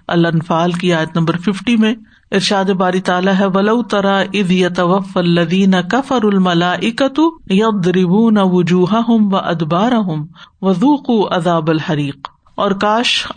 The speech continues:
آپ دیکھیں جب فرشتے ان لوگوں کی جان قبض کرتے ہیں، جنہوں نے کفر کیا، ان کے چہروں اور پشتوں پر مارتے ہیں اور کہتے ہیں کہ جلنے کے عذاب کا مزہ چکھو۔ یعنی موت کے وقت سے ہی ان کو سزا ملنا شروع ہو جاتی،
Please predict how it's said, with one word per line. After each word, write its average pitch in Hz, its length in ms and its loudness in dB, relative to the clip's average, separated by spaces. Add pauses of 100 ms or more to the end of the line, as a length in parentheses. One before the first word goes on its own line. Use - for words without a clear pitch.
آپ 190 180 0 (120)
دیکھیں 175 360 0 (500)
جب 196 160 0 (100)
فرشتے 214 500 0
ان 196 120 4
لوگوں 175 320 2
کی 190 160 0
جان 160 340 0
قبض 175 260 -2
کرتے - 320 -4
ہیں، 147 140 -2 (420)
جنہوں 175 280 2
نے 175 120 0
کفر 170 300 0
کیا، 156 280 -2 (440)
ان 214 160 2
کے 202 120 0
چہروں 226 500 2 (100)
اور 185 160 0
پشتوں 208 500 -2
پر 196 140 0
مارتے 160 420 0
ہیں 151 160 0 (380)
اور 180 120 -2
کہتے 180 320 -2
ہیں 190 80 2
کہ 196 100 0
جلنے 175 360 2
کے 175 100 -2
عذاب 160 360 -2
کا 170 80 -2
مزہ 156 300 -4
چکھو۔ - 300 -10 (260)
یعنی 202 340 2
موت 214 520 2
کے 220 120 -2
وقت 196 320 -2
سے 214 180 -2
ہی 220 180 0
ان 190 220 2
کو 214 180 0
سزا 175 440 0
ملنا 170 320 2
شروع 165 320 -4
ہو - 120 -10
جاتی، - 280 -12